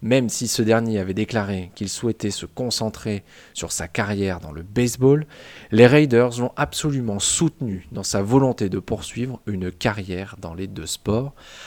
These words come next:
allant jusqu'à dire que Bo Jackson pourrait venir au camp des Raiders une fois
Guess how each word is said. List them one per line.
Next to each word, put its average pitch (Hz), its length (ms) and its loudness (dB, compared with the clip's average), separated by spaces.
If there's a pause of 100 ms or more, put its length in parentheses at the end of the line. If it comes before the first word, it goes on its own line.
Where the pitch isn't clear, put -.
(140)
allant 113 380 2
jusqu'à 90 320 -6
dire 120 460 -8
que 107 100 -6
Bo 120 240 2
Jackson 98 420 -2 (460)
pourrait 123 420 0 (680)
venir 110 640 -2 (220)
au 107 120 -4
camp 98 320 -4
des 87 140 -6
Raiders 107 680 -2 (300)
une 123 160 -2
fois 101 340 -4